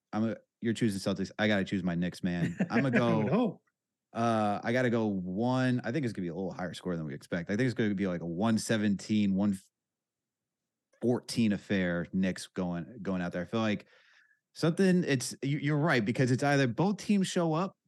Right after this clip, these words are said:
Speaker 1: or no one sh-, or, like, one of the teams don't show up at all. I feel like with the Knicks coming off this big win against Cleveland, I would hope that they have some sort of confidence going into this one.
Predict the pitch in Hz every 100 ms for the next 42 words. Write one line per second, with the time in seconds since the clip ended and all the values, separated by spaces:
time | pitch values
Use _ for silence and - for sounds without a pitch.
0 | _ _ _ 127 127 147 165 165 - -
1 | 131 127 120 110 107 135 175 151 143 147
2 | 120 131 131 - 127 117 107 113 131 156
3 | - _ _ _ _ _ _ - 127 -
4 | 180 175 156 127 135 120 131 147 139 -
5 | 131 123 123 113 107 90 90 120 110 101
6 | 110 110 101 101 98 - - 107 104 107
7 | 104 95 _ _ _ - 107 107 95 -
8 | 131 127 113 107 107 98 104 101 98 -
9 | 110 110 107 - 104 101 92 - 107 107
10 | 110 113 - 110 110 104 107 110 - 123
11 | 131